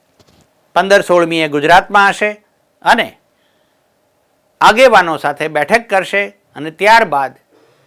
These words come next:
એક બંધ કવરમાં વિચારાયેલું,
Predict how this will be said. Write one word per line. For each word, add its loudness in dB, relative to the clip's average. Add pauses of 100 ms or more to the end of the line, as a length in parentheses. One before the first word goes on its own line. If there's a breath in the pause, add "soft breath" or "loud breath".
(160)
એક -8 (200)
બંધ 2 (200)
કવરમાં 2 (1600)
વિચારાયેલું, 2